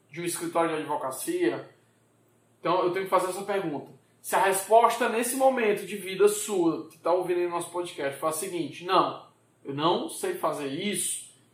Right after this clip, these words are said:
então é o momento de você se dedicar a entrar em algum escritório,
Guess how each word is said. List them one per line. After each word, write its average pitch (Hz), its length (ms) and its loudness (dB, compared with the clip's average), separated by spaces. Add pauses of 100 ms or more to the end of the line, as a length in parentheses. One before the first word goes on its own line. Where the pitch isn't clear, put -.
(220)
então 180 440 -2 (460)
é 156 80 2
o 160 60 4
momento 180 420 0
de 175 100 -12
você 170 540 -2
se 170 220 -6
dedicar 175 720 2
a 160 200 0
entrar 240 440 2
em 262 40 -2
algum 254 240 -2
escritório, 214 800 2